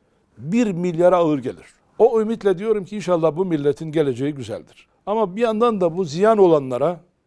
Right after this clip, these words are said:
üzülüyorum. Ben ümmetçiyim. Benim hocamdan öğrendiğim odur. "Eğer ümmeti Muhammed'in çocuklarını kendi çocukların kadar düşünmezsen kendi çocukların senin başına bela olur." demişti.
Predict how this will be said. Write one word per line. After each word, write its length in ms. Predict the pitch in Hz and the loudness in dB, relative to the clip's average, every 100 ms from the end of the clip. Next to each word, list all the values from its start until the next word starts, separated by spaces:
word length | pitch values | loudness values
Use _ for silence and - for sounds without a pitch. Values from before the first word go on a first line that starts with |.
| _ _ | _ _
üzülüyorum. 560 | 180 196 254 254 160 123 | -12 -10 -4 -2 -2 -2
Ben 120 | 160 | -4
ümmetçiyim. 560 | 175 190 190 - 190 - _ _ _ | -2 -4 -6 -6 -8 -8 _ _ _
Benim 360 | 180 226 190 180 - - | -6 -6 -8 -16 -20 -10
hocamdan 580 | 170 190 202 175 196 | -2 2 0 0 -2
öğrendiğim 520 | 190 180 175 175 196 185 | 0 -2 -2 -6 -4 0
odur. 240 | 170 139 95 _ _ - | -2 -2 -14 _ _ 0
"Eğer 360 | 208 196 127 _ _ _ _ _ _ _ - | 2 2 -2 _ _ _ _ _ _ _ -6
ümmeti 440 | 190 190 202 - | -6 -4 -6 -6
Muhammed'in 640 | 202 151 196 185 180 208 | -10 -6 -4 -2 -4 -6
çocuklarını 680 | 170 180 165 - 170 151 170 - _ _ _ _ _ _ _ _ | -4 -4 -4 0 0 0 -4 -8 _ _ _ _ _ _ _ _
kendi 460 | - 208 202 220 | 0 0 0 -10
çocukların 560 | - 202 185 _ 202 226 | -8 -8 -8 _ -4 -2
kadar 420 | 190 185 180 147 | -2 0 0 -2
düşünmezsen 720 | 170 - 190 226 220 240 233 - _ _ _ _ _ _ | -8 -4 0 0 -2 -4 -6 -10 _ _ _ _ _ _
kendi 340 | _ 185 180 208 | _ -4 -4 -8
çocukların 400 | 185 175 180 185 | -10 -8 -6 -6
senin 300 | - 180 175 | -6 -6 -4
başına 380 | 151 - 170 143 | -4 -2 -4 -2
bela 220 | 135 113 | -2 -4
olur." 260 | 90 87 64 | -8 -16 -20
demişti. 380 | 64 - _ | -20 -20 _